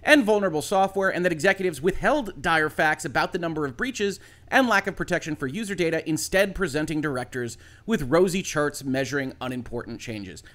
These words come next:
Now, all in this paragraph is a reasonable kind, minds can differ kind of concept, right?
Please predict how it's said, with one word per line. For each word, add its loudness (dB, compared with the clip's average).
Now, 8
all 8
in 2
this 2
paragraph 2
is -4
a -4
reasonable 0
kind, -4
minds 2
can -4
differ -4
kind -6
of -10
concept, -10
right? 0